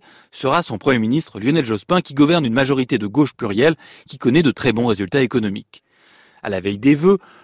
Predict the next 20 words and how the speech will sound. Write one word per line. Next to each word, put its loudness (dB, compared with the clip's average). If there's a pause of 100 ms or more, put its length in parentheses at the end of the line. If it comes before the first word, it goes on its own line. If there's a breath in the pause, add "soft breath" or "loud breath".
les 0
sondages 2
mettent -2
Chirac -2
légèrement 2
en -6
tête -4
au -8
premier -2
tour, -2
mais 2
sans -6
guère 0
de -6
réserve -4
de -4
voix 0
pour 2
le 2
second, -2